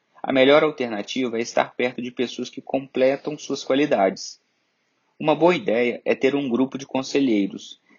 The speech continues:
Tenha a humildade de pedir ajuda para quem tem mais conhecimento que você e exponha seus problemas para pessoas que são mais experientes. Aprenda também a criar uma boa rede de contatos.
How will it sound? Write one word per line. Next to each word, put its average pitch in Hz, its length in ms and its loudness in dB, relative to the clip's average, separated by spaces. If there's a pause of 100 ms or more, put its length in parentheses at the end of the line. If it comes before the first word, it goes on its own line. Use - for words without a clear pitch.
(120)
Tenha 170 280 0
a 160 40 -4
humildade 123 580 -2
de 139 80 -14
pedir 120 300 -2
ajuda 107 460 0
para 135 180 2
quem 131 160 -2
tem 123 180 -4
mais 127 240 -2
conhecimento 139 640 -8
que - 60 -8
você 131 480 -6 (340)
e 120 160 2
exponha 117 460 -2
seus - 240 -8
problemas 107 500 -6
para 123 220 -2
pessoas - 400 -6
que 127 100 -10
são 117 180 -6
mais 117 360 -2
experientes. 139 920 -8 (440)
Aprenda 170 460 0
também 117 400 -4
a - 60 -2
criar 131 360 -2
uma 143 160 -4
boa 135 300 4
rede 139 320 0
de 131 80 -14
contatos. 107 680 0